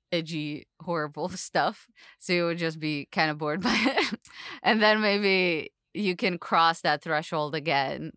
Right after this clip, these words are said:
and be scared of it in an older age. But yeah, I feel like certain movies definitely, like, go over people's heads,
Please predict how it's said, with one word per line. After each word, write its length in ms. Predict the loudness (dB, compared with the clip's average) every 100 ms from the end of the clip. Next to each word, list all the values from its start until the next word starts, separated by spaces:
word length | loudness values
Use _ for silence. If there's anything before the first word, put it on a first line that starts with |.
| -8
and 160 | -6
be 120 | -6 -8
scared 480 | -4 -2 -2 -4
of 120 | -6 -8
it 280 | -8 -10 _ _ _ _ _ _ -6
in 140 | -2
an 140 | -2 -2
older 380 | -4 -4 -2 -2 0
age. 520 | 0 0 -4 -12 -20 _ -20 -20 _ -12
But 520 | 0 4 4 2 -4 _ _ -6
yeah, 240 | 0 2 4
I 100 | 2
feel 180 | 4 4
like 160 | 2
certain 380 | 0 2 2 0
movies 420 | -2 0 -2 0
definitely, 440 | 0 0 -2 -4 -4
like, 200 | -8 -6
go 300 | -2 -2 -2
over 220 | -4 -8 -10
people's 340 | -10 -12 -8
heads, 540 | -6 -6 -8 -16 -18